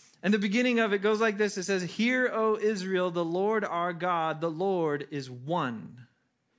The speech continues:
He is one, singular. There is one God. But then we see that there are three persons, Father, Son, and Spirit. And this plays out all throughout the scriptures. We see it most, like,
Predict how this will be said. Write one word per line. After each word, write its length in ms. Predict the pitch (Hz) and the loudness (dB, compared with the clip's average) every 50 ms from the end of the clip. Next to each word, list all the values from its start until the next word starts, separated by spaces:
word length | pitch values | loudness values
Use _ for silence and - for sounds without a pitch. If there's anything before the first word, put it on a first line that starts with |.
| _ _ _ _ _ _ _ _ _ | _ _ _ _ _ _ _ _ _
He 80 | - | -10
is 100 | 151 151 | -8 -8
one, 380 | 147 160 202 254 247 185 139 117 107 107 - _ _ _ _ _ | -6 -4 -4 -2 -2 -4 -6 -8 -12 -18 -20 _ _ _ _ _
singular. 580 | - - - 202 214 220 196 180 160 143 131 127 | -16 -8 -4 -2 0 0 0 -2 -4 -4 -4 -4
There 180 | 131 170 185 185 | -2 -2 -2 -2
is 80 | 151 | -2
one 340 | 135 139 160 180 190 190 180 | -4 -4 -4 -4 -4 -2 -2
God. 280 | 151 156 160 139 - - - _ _ _ _ _ _ _ _ _ _ _ _ _ _ _ _ _ _ _ _ _ _ | -2 -2 -2 -2 -4 -8 -14 _ _ _ _ _ _ _ _ _ _ _ _ _ _ _ _ _ _ _ _ _ _
But 160 | - 170 170 | -6 -4 0
then 420 | 180 220 240 233 214 202 196 208 208 | 0 2 2 2 2 0 0 0 0
we 120 | 190 196 | -2 -2
see 340 | 190 - - 208 202 202 196 | -4 -4 -4 -2 -2 0 0
that 180 | 180 185 185 190 | 0 0 0 0
there 160 | 190 190 185 | 0 0 2
are 140 | 180 185 185 | 2 0 0
three 320 | 180 - - 208 214 208 | -2 -6 -6 -4 -4 -2
persons, 480 | 196 - 226 233 226 - - 143 131 - | -2 0 0 0 0 -2 -6 -10 -8 -6
Father, 360 | - 185 175 185 190 208 208 | -4 -2 0 0 0 -2 -4
Son, 360 | 190 - - 180 165 170 175 | -4 -4 -4 -4 -4 -4 -4
and 180 | 180 - 165 156 | -6 -6 -8 -8
Spirit. 460 | - - - - 220 196 156 135 - | -8 -10 -8 -4 0 0 0 0 0
And 100 | 143 165 | -2 -2
this 140 | 202 202 208 | -2 -2 -4
plays 340 | - - 220 214 190 185 185 | -4 -4 0 0 2 2 2
out 320 | 185 175 170 - - - - - - _ _ _ - | 2 0 0 -2 -6 -12 -20 -20 -20 _ _ _ -4
all 140 | 180 220 | -4 -4
throughout 400 | 208 - - 165 170 190 202 - | -4 -4 -4 -2 0 0 -2 -2
the 80 | - 160 | -6 -10
scriptures. 600 | - - - 143 127 - - - 139 160 170 - | -12 -10 -10 -12 -12 -12 -12 -12 -10 -10 -10 -8
We 120 | 165 160 | -8 -8
see 260 | 160 - - 208 214 185 | -8 -6 -4 -2 -2 -2
it 100 | 156 160 | -2 -2
most, 480 | 156 160 175 185 185 185 175 - - - | -4 -2 -2 0 0 -2 -2 -6 -6 -4
like, 340 | 156 147 139 117 - - | -4 -2 -4 -6 -10 -18